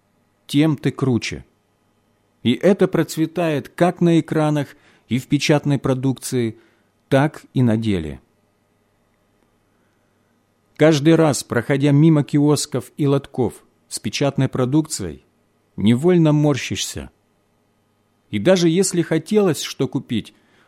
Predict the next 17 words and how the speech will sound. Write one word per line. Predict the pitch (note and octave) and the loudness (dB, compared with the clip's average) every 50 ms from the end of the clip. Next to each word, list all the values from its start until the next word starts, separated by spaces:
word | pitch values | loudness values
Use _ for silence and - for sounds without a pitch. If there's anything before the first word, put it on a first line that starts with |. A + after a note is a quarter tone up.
| _ _ | _ _
то | - C#3 C#3 | 0 0 0
желание | C3 E3 F3+ G3 G#3+ G#3+ G#3 G3 F3 | 2 2 4 4 4 4 4 4 2
пропадает | - - E3 - - D#3 D3+ D3 F3+ G3 F#3+ C#3 G#2 - - - | 0 -2 -2 -2 -2 -2 0 0 0 0 0 0 -2 -4 -8 -4
от | - B2+ C3 - D3 | -4 -2 -2 -2 -2
вида | D3 F#3 G3 D3+ D3 C#3+ | -2 0 2 2 2 2
огромного | C#3 C3 A#2+ C#3 E3 G3 G#3+ G#3+ G#3+ G3 F#3+ F3 D#3+ | 2 2 2 2 4 4 4 4 2 2 0 0 -2
количества | - - C#3+ C#3 C#3+ E3+ F#3 - E3 C#3+ - - - C#3+ C#3+ C3 - - - _ - | -2 -2 -2 0 0 -2 -2 -2 -2 -4 -4 -2 -2 -2 -2 -2 -4 -10 -16 _ 2
неприличных | A#2 B2+ C3 - C#3+ D3 C#3+ D#3 F#3+ G3+ - - - F#3 F#3 E3+ - - _ _ _ _ - | 2 4 4 4 4 4 4 4 2 0 0 0 0 0 0 0 -2 -8 _ _ _ _ 2
и | F3 F3+ | 4 4
наглых | D3+ C3+ C3 C#3+ D#3+ E3 D#3 E3 D#3+ C#3+ - - - - | 6 6 4 4 2 2 2 2 2 2 -2 -4 -8 -6
изображений. | C#3 B2 A#2 B2+ A#2 B2 B2+ B2 A2 A#2 A2+ F#2+ E2+ D2+ C2+ C2 _ _ _ _ _ _ _ _ _ _ _ _ _ _ _ _ _ _ _ | -4 -2 -2 -2 -2 -2 -2 -4 -2 -4 -4 -4 -4 -6 -10 -12 _ _ _ _ _ _ _ _ _ _ _ _ _ _ _ _ _ _ _
Одни | C3 C3+ C3 B2+ E3 G3+ G#3+ E3+ | -2 -2 2 4 6 6 6 6
голые | C#3+ C3 C#3+ D#3 D3 C#3+ C3+ B2+ B2 | 4 2 2 2 2 2 0 -2 -2
тела | - - C3 B2 D3 E3+ F3+ F3 - _ _ _ _ _ _ _ _ _ _ - | -2 -2 -2 0 0 0 -2 -4 -6 _ _ _ _ _ _ _ _ _ _ -2
и | D3 D3+ | 0 2
развратные | D3+ C#3+ C3 A#2+ A#2 B2 D#3 D#3+ D#3+ - - D3 C3+ A#2+ | 2 2 2 0 0 0 -2 -2 -2 -2 -2 -2 -2 -2
фотографии. | - B2+ - B2 A2+ A2 A#2+ A2+ G#2 - - - C#2+ C2+ B1+ | -4 -6 -4 -4 -4 -4 -4 -4 -6 -6 -8 -12 -14 -14 -16